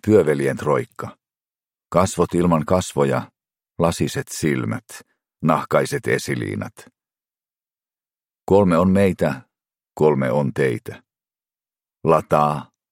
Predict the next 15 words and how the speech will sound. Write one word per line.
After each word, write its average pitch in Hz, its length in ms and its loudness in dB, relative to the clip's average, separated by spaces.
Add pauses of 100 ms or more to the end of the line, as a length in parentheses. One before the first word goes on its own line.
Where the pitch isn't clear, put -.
(160)
asento, 73 640 -2 (160)
tähtää. 60 640 -2 (1500)
Naganit 87 540 2
laukeavat, 87 720 4 (680)
valojuova 76 680 4
välähtää. 62 720 -4 (2750)
Viimeistä 110 460 4
etappia 95 500 4
kohti 87 400 0
jyskyttää 92 680 2
päättymättömän 76 960 0
pitkä, - 580 -6 (420)
tumman 82 520 2
väritön 69 480 0
lohikäärme, 62 800 -4